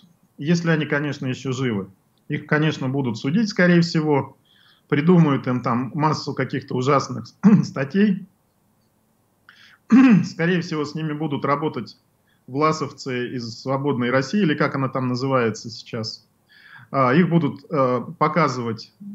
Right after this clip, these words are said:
м, по местному телевидению,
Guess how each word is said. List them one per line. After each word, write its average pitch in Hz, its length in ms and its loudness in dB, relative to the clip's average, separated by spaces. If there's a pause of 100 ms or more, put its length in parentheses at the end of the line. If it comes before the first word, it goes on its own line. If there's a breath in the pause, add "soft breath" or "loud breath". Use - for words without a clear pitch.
(400)
м, 117 440 -8 (260)
по 143 100 0
местному 135 380 -2
телевидению, 165 680 6